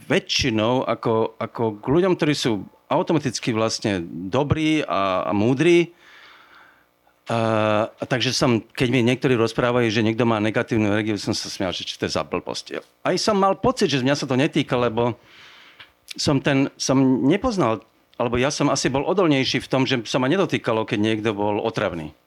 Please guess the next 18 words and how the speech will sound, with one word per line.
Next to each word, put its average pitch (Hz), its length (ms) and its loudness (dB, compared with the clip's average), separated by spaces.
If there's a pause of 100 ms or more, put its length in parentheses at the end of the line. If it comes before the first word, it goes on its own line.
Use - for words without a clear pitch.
(640)
povedzme. 90 400 -6 (240)
Mne 185 160 -6
to 165 160 -2
nejako 139 320 -2
nevadilo. 107 480 -4 (960)
Ale 107 160 0
vekom 220 640 0 (640)
som 139 160 -2
zistil, 170 320 -2
že 185 80 -2
to 185 80 2
naozaj 208 240 2
funguje. 202 400 -4 (160)
Že - 160 -8
to 147 80 0
naozaj 214 480 2
tak 196 160 -2
je. 156 240 0